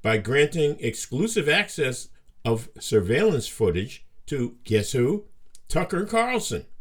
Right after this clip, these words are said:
A couple of simultaneous setbacks for the former president and vice president,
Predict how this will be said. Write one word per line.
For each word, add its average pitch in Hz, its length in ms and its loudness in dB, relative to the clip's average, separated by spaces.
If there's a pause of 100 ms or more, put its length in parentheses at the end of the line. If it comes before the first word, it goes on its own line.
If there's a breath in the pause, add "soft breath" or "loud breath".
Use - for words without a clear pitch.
(500 soft breath)
A - 60 -2
couple 240 280 -2
of - 80 -2
simultaneous 180 840 -2
setbacks 151 500 -4
for 110 140 -4
the 104 100 -6
former 170 300 -4
president 131 540 -2
and 180 180 -2
vice 226 300 0
president, 82 440 -4